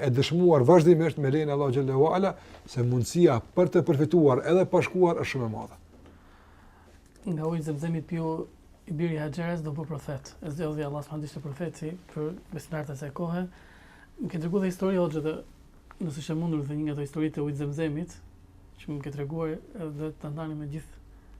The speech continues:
Speaker 2: besimtarët që edhe një grua ka shkuar me kancer për mende dhe shëruar për ujit Zemzemit.
Speaker 1: Po. Nuk është ky rast i vetëm, janë të shumta rastet. Janë të shumta rastet, do n-,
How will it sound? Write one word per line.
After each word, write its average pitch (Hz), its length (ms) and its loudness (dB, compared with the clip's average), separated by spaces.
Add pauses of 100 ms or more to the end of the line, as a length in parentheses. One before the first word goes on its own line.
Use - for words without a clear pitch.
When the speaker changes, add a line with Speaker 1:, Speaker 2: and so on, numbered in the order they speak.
(140)
Speaker 2:
besimtarët 156 560 -8
që 156 100 -8 (140)
edhe 160 160 -4
një 156 100 -4
grua 160 280 -4
ka 147 100 -12
shkuar 151 220 -10
me 147 100 -8
kancer 151 320 -8
për 151 100 -6
mende 170 320 -6 (720)
dhe 165 160 -2
shëruar 180 320 0
për 143 140 -4
ujit 135 140 -4
Zemzemit. 127 480 -10 (1080)
Speaker 1:
Po. 175 160 12 (1000)
Nuk 139 140 2
është 208 160 8
ky 214 80 8
rast 190 200 6
i 185 40 4
vetëm, 151 280 4
janë 131 80 2
të - 80 2
shumta 196 320 2
rastet. - 280 2 (760)
Janë 127 140 -2
të 139 140 2
shumta 160 280 4
rastet, 147 320 2 (120)
do 127 120 -2
n-, 120 120 -2